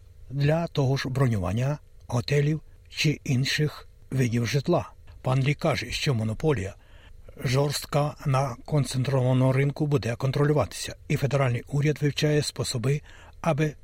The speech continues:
сприяти більш здоровій конкуренції у цій сфері. Нове дослідження, проведене на замовлення компанії I N G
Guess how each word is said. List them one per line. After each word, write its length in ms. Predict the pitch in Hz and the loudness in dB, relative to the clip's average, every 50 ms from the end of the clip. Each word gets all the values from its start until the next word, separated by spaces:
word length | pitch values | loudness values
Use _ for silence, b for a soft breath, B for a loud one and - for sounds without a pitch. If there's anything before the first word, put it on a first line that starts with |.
| - - - | -20 -20 -16
сприяти 600 | - - - 156 131 110 127 143 147 - 165 151 139 | -8 -2 0 0 2 2 2 0 0 0 0 -2 -2
більш 460 | 120 98 117 147 160 170 - - - - - - | -2 -2 0 0 0 0 -2 -4 -6 -8 -10 -6
здоровій 520 | 135 135 143 123 120 120 123 131 123 - b b b b b | 0 2 2 2 2 0 0 -2 -4 -6 b b b b b
конкуренції 840 | - - 147 120 - 110 104 120 143 143 - - 147 143 156 160 - b b b b b b b b b b b b b | -2 0 0 0 -2 -2 -2 -2 -2 -2 -2 -2 -2 -2 -2 -2 -4 b b b b b b b b b b b b b
у 80 | - 156 | -6 -4
цій 240 | - - 92 90 | -4 -4 -6 -6
сфері. 460 | 90 - - 185 165 117 - - - - - - - - - - _ _ _ _ _ _ _ _ _ _ _ _ _ _ _ _ B B B B B B B B B B B B | -6 -4 0 2 2 2 0 -4 -10 -16 -18 -20 -20 -20 -20 -20 _ _ _ _ _ _ _ _ _ _ _ _ _ _ _ _ B B B B B B B B B B B B
Нове 240 | 131 123 113 135 139 | -2 0 2 0 0
дослідження, 600 | 127 147 - - 131 127 123 110 123 127 135 127 | 0 0 -2 -2 -2 -2 0 0 2 2 0 0
проведене 560 | - - 135 120 131 135 127 135 135 139 127 B B B | 0 0 0 2 2 0 2 0 0 0 -2 B B B
на 140 | 120 131 131 | -2 0 2
замовлення 600 | 117 123 123 135 135 131 131 131 127 131 127 - - - - - - - - - - b b b b b b b | 2 2 2 4 4 4 4 4 4 2 2 0 -4 -12 -20 -20 -20 -20 -20 -20 -20 b b b b b b b
компанії 640 | - 135 123 117 - 143 139 139 131 123 123 113 - | -2 0 0 2 2 2 2 4 4 2 2 0 -2
I 400 | - 139 139 131 127 127 139 139 | -2 0 0 0 0 -2 -2 -2
N 100 | 131 120 | -2 0
G 420 | 110 101 123 147 147 113 120 151 | 0 0 0 0 0 0 -2 -4